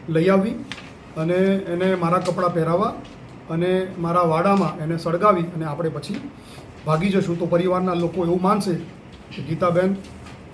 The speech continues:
અ, સળગીને મરી ગયા છે, એટલે એ લોકો મારી શોધખોળ નહીં કરે. આના ભાગરૂપે અ, સોમવારે બપોરે ભરત બોમ્બેથી આવેલો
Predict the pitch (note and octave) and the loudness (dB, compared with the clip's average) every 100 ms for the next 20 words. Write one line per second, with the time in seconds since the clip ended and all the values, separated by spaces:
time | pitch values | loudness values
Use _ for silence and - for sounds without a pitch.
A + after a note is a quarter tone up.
0 | D#3+ D#3 D3+ D#3+ D#3+ F3 E3 F#3+ G#3 F#3 | -4 -4 -2 -4 -2 0 2 2 2 2
1 | D#3+ E3+ D#3 - - - - - - - | 2 -2 -8 -10 -18 -18 -18 -16 -16 -16
2 | - - E3 G3 F3 E3+ F3+ D#3+ F#3 G3 | -16 -10 -2 2 4 2 2 2 0 -2
3 | - - - - E3 E3+ E3+ D#3 D3+ C3+ | -12 -16 -16 -8 -6 0 0 0 -4 -6
4 | - - - - - - E3+ A3 F#3+ F#3+ | -8 -14 -20 -20 -14 -4 0 4 6 6
5 | F3+ F3+ F#3+ F#3 - - - - - D#3+ | 4 4 4 4 -2 -12 -16 -16 -6 -2
6 | D#3 D#3 D3+ - - F3+ F3 F#3+ G3+ G#3 | 0 -2 -4 -12 -6 -2 2 6 6 4
7 | G3+ E3 E3 F#3 D#3+ D3 - - - - | 2 -2 0 2 2 -2 -8 -16 -20 -14
8 | C3+ D#3+ F3 F3 E3 D3+ D#3+ D#3+ E3 E3+ | -4 2 2 2 -4 -2 -2 0 2 2
9 | G3+ | 0